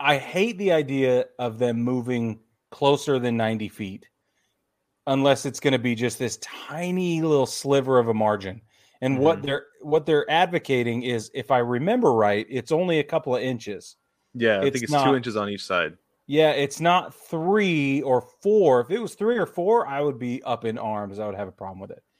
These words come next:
Speaker 1: Um, but
Speaker 2: Mm-hmm.
Speaker 1: anything two, t-, two or less, I think is okay. Um, and I wanna, but I don't want it to be hard, uh, like, set in stone. I wanna s-,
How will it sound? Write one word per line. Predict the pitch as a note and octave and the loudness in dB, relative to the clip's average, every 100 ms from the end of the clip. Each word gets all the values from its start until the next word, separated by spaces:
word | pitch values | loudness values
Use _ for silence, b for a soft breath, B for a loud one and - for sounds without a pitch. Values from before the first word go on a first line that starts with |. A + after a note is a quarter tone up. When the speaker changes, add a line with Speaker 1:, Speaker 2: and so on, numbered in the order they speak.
| _ _ _ | _ _ _
Speaker 1:
Um, | B2 A#2 | 2 4
but | A2+ C#3 | 4 2
Speaker 2:
Mm-hmm. | |
Speaker 1:
anything | F3+ F3 F#3 E3+ C#3+ - | 2 0 0 0 -2 -6
two, | - F#3+ F#3+ F#3 F3+ F#3 D3 - C#3 _ - | -8 -4 -2 -2 -2 -6 -12 -16 -20 _ -20
t-, | - | -20
two | - F#3+ F3+ | -8 0 2
or | A#2+ | 4
less, | A2+ D3+ F3+ - | 6 4 4 -4
I | D#3+ | -6
think | D3 D3 | -4 -2
is | C3 | -2
okay. | A#2+ C#3+ E3 G#3+ - _ _ _ _ _ _ | -4 -2 -4 -6 -14 _ _ _ _ _ _
Um, | C#3+ C3 A#2+ A#2 A#2+ - _ - | 2 4 4 2 -4 -12 _ -4
and | D3 C#3+ | 0 2
I | C#3+ | 2
wanna, | D3+ E3+ D#3+ - _ _ _ | 2 2 2 -2 _ _ _
but | E3 | -2
I | E3+ | 2
don't | G#3 A#3+ | 2 4
want | A#3 | 0
it | A#3 | -2
to | - | -6
be | F#3 D#3+ | -8 -8
hard, | - F3 F3 F3+ | -2 2 2 2
uh, | F3 - G#1 C2+ D3 D#3+ | -2 -8 -18 -12 -8 -4
like, | E3 C3 - _ _ _ _ | 0 0 -2 _ _ _ _
set | - - F3 | -6 2 2
in | D#3+ D3 | 2 -2
stone. | - - C#3+ A#2+ | -2 2 4 4
I | A2 | 2
wanna | B2+ F3 | 0 0
s-, | - | -4